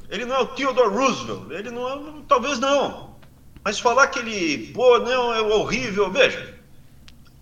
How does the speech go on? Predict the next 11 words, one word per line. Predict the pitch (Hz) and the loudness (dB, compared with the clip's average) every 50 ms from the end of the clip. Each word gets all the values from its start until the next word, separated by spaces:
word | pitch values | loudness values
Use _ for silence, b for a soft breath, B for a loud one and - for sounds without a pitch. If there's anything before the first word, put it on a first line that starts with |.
| - | 2
havia | - 190 190 170 170 202 247 269 262 - - 180 | 4 4 4 4 0 0 2 4 4 4 2 -2
em | 208 | -4
um | 269 269 | -2 0
determinado | 254 220 202 214 202 170 170 156 156 151 139 127 | -2 0 0 0 -2 0 0 0 0 0 0 -2
momento, | 123 117 110 135 160 131 101 - - - - | -6 -6 -6 -4 -6 -6 -6 -8 -14 -14 -12
quando | - 156 175 | -12 -8 -8
a | 175 | -6
gente | 214 233 - - | -6 -6 -4 -2
chegou, | - 180 175 - 143 160 135 - - - - - - - - - - - - - - - - | -2 -2 -2 0 -2 -2 -2 -4 -6 -10 -18 -20 -20 -20 -20 -20 -20 -20 -20 -20 -20 -16 -8
primeiras | - 165 214 220 196 - | -4 0 2 2 0 0
conversas, | - - 113 98 123 143 135 104 - - 143 - | -2 -6 -4 0 2 2 2 2 0 -4 -10 -6